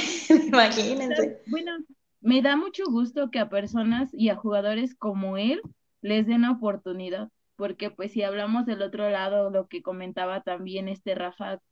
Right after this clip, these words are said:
Speaker 2: este, de Raúl Jiménez, sinceramente que, pienso que es, hasta fue una falta de respeto meterlo al, este,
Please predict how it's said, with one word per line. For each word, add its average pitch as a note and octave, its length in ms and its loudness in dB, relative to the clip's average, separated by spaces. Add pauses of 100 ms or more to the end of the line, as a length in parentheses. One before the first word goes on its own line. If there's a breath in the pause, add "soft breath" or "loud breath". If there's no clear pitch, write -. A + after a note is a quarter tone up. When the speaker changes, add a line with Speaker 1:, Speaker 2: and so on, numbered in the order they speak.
(180)
Speaker 2:
este, F#3+ 400 -8
de F3+ 120 -2
Raúl F3+ 300 -4
Jiménez, G3+ 540 -6 (520)
sinceramente B3+ 760 2
que, - 200 -20 (340)
pienso A3+ 380 0
que G#3+ 140 -8
es, A3 100 -6 (100)
hasta A3 340 -2
fue C4 140 -2
una E4 200 -6
falta B3 320 -4
de A3 160 0
respeto E3+ 600 -4
meterlo E3+ 680 -6 (520)
al, F3 220 0
este, F3+ 680 -6